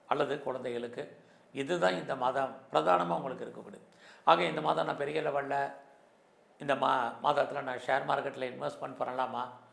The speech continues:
ஏதாவது ட்ரேடிங் பண்ணலாமா, அல்லது பெரிய லெவல்ல நான் இன்வெஸ்ட்மெண்ட் பண்றதுக்கான பாசிபிலிட்டிஸ் இருக்கா அப்படின்னா சுமார். So, இந்த மாதம் நான் முதலே சொன்னேன், முதலீடு பண்ணுங்க,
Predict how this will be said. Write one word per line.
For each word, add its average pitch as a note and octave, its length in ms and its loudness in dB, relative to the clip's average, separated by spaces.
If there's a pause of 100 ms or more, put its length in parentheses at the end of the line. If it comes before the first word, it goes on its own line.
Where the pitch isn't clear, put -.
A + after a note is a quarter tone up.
(380)
ஏதாவது D3 540 4
ட்ரேடிங் D3+ 360 0
பண்ணலாமா, B2 560 -6 (560)
அல்லது D#3 580 0 (340)
பெரிய F#3 260 0
லெவல்ல D#3 300 2
நான் D3+ 140 -4
இன்வெஸ்ட்மெண்ட் D3 560 -8
பண்றதுக்கான C3+ 460 -4 (100)
பாசிபிலிட்டிஸ் - 720 0
இருக்கா B2+ 340 -4 (540)
அப்படின்னா C3 400 -4
சுமார். - 560 -10 (460)
So, C3 160 0
இந்த C3+ 260 0
மாதம் - 500 0
நான் C3+ 120 -2
முதலே D3+ 380 0
சொன்னேன், D3+ 460 -6
முதலீடு D#3 400 0
பண்ணுங்க, C#3 460 -2